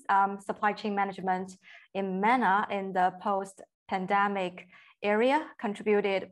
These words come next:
by our last but not least speaker, Mister Alvaro Gonzalez, head of procurement of Aqua Power. Um, supply chain is more than materials or components, but require great industry know-how, especially in region like mena,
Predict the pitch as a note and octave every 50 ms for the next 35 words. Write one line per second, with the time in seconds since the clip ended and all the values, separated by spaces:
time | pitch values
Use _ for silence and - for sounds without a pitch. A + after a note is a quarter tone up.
0 | - - F#3 F3+ F3+ F3+ F3+ F3+ F3+ F3+ F3+ - - - - - - F#3+ F#3+ F#3
1 | F#3 F#3 F#3 F#3 F#3 F#3 G3 A3 A#3 - - - G3+ G3 G3 F#3+ F#3+ F#3+ F#3 F#3+
2 | F#3 G3 F#3 - - - _ - A#3 A#3 A#3 B3 C#4+ D#4 D4+ - - _ _ -
3 | - G3+ G3+ G3+ G3 - - - G3+ F#3+ F#3 F#3 - - - - F#3+ F#3+ F#3 F3+
4 | G3+ G#3 A3 A3+ G3+ F#3+ F#3+ F#3 F#3+ F#3+ F#3+ F3+ F#3 F#3 F#3 G3+ B3 C#4 - -
5 | _ _ _ - - - - _ - - A3 A3 G#3+ G#3 G#3 G#3 - - G#3+ G#3
6 | - - C4 C#4+ C#4+ C4+ B3+ C4 A3+ - - - G3 G3 F#3 - - - G3+ G3+
7 | G3+ - G#3 G3 F#3+ - - A3+ A#3 A#3 F#3+ E3+ F3+ G3 B3 C4+ - _ _ _
8 | _ _ _ _ _ _ _ _ - - A3+ A3+ A3+ A#3 A3+ C4+ A#3 B3+ C#4 D#4+
9 | E4+ E4 E4 - D#4 C4+ C4+ A#3+ A#3 A3+ A3 A3+ A3 G#3+ A3 A3+ A3+ G#3+ G#3 G3+
10 | - - G#3+ G#3 G3+ G3 F#3 F3+ F3+ F3+ - F3 F#3 F#3 F3+ F#3+ F#3 F#3 F#3 G3
11 | F#3+ F#3 F3 E3 E3 E3+ - - F3+ F3+ F3+ F3+ F#3+ F#3+ F#3 - - - G3 F#3
12 | F3+ F3+ F3+ F3 F3 F3 - F#3+ F3+ F3 F3+ F3+ - - - F#3 F#3 F3 F#3 F#3
13 | F#3 - F#3+ F3 F3+ F3+ F#3+ G3+ G3 - F3 E3 F3 F3+ - F#3+ - - F3+ F3+
14 | F3+ - F3 F3+ F3 F3 F3+ F3+ F3+ F3+ F#3 F#3 F#3 F#3 F3 E3+ E3+ E3+ E3+ -
15 | - F3+ F3+ F#3 F3+ E3 D#3+ E3+ G3+ -